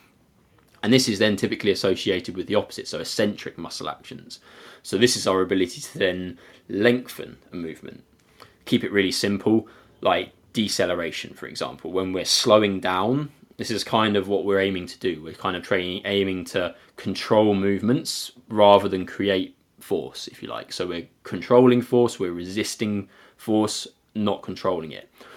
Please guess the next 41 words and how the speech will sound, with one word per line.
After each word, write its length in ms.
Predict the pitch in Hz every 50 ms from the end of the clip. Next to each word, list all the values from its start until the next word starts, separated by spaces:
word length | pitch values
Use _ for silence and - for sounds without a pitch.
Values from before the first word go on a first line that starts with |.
| - - _
Or 300 | - 104 104 104 101 104
when 200 | 107 104 104 101
you 200 | 104 104 104 101
catch 340 | - - 139 123 - - -
something, 340 | - 82 76 - - -
for 120 | - - -
example, 420 | - - - 73 78 78 - 78
you 160 | 78 80 85
are 180 | 85 85 82 82
resisting 800 | 85 82 85 87 90 104 101 - - - 107 98 95 92 - - - - - - _ _
force 540 | - 120 113 113 113 110 - - - - - - - _
rather 320 | - 95 92 90 90 90 92
than 160 | 87 87 85
creating 480 | - - 95 92 90 87 - - 85 76
it, 100 | - -
or 420 | - 98 95 95 95 98 98 - - - - _
being 260 | - 110 104 101 98 95
tackled. 640 | - - - 110 - - - - - - - - - _ _ _ - -
So 200 | - - 82 82
rugby, 400 | 85 101 101 98 - - 101 95
for 140 | - 98
a 20 | 95
good 140 | 98 101 95
example, 540 | 95 110 107 104 101 - 113 104 101 101 - - - -
when 140 | - 101 92
a 40 | 90
player, 420 | - - 101 98 98 95 95 98 - 80 - - _ -
another 260 | 98 101 104 92 95
player 300 | - - 104 101 95 92
runs 300 | 92 101 95 98 95 95
into 340 | 95 98 101 101 - - 113
you, 100 | 113 127
you're 160 | 127 120 104
not 120 | 101 76 87
necessarily 360 | 98 - - 98 95 95 90
creating 480 | - - - 95 98 98 95 - 110
too 180 | 101 - - 101
much 240 | 101 104 - - -
force. 300 | - 107 110 120 - -
I 100 | - 76
mean, 220 | 82 85 82 -